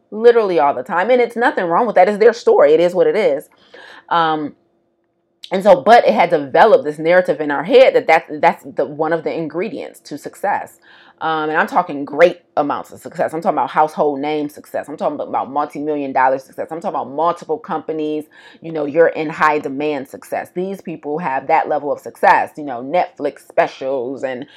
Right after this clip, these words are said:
you know, have taken companies public and, like, just insane amount of success. Um, but they all have these dumpster diving stories. And so I share with him what my therapist shared with me, uh, and that, um,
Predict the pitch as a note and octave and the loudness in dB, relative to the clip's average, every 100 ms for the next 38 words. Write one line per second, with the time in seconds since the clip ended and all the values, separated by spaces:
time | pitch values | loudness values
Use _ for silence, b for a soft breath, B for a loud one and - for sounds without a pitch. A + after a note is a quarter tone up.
0 | B _ F3 D#3 C3 F3 - A3 F#3 D#3 | B _ -10 -6 -4 -4 -4 -6 -4 -6
1 | A#3+ F3+ D#3 C3+ - - F#3 E3+ C#3 B2+ | -6 -6 -6 -10 -12 2 4 4 2 2
2 | A#2 G#2+ A2+ A#2 G#2 A2 C#3 E3+ D#3+ _ | 2 0 -6 -8 -4 -4 -4 -6 -10 _
3 | F#3+ G#3+ G#3+ G3+ F#3 E3+ D3+ C#3+ C#3+ - | -4 -2 0 0 0 -2 -4 -6 -8 -6
4 | - G3+ D3 - B B B - F3+ F3 | 0 2 2 -4 B B B -2 -2 0
5 | - D3+ D3 F#3+ F#3 B2 D3 C#3 C#3+ - | 0 4 4 4 -2 -4 -8 -4 -6 -6
6 | C3+ B2+ B2+ C3 - D3 B2 - C#3 C3+ | -6 -4 -6 -12 -8 -6 -6 -10 -8 -6
7 | B2+ - G3 G3 G#3 - b b b - | -6 -6 -4 -2 -4 -10 b b b -8
8 | C4 F#3+ D#3 G#3 - B B - D#3+ F3 | -2 0 -2 -6 -10 B B -14 2 6
9 | E3+ - D#3+ D#3+ D3+ C#3+ F3 E3 E3 D3+ | 6 2 -4 0 0 0 0 2 2 -4
10 | - E3+ D3+ C3+ C#3 - D3 F#3+ C3+ D#3+ | -4 -2 0 -2 -8 -10 -8 -6 -6 -10
11 | G#3+ b b b _ D3 - E3+ D#3 D#3 | -14 b b b _ -8 -4 -2 -2 4
12 | D#3 D3+ C#3+ - D3 D3 D3+ D3 D3+ | 6 6 2 0 -4 -2 -4 -6 -10